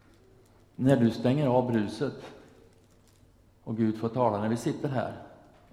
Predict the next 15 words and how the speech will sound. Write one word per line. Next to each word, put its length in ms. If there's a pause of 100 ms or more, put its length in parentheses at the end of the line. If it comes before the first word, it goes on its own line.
(100)
och 80
har 300 (840)
dämpat 600
ner 320
oss, 160
som 100
vi 60
säger 180
så, 100
och 160
kommit 280
i 120
anden, 420
det 120
beror, 420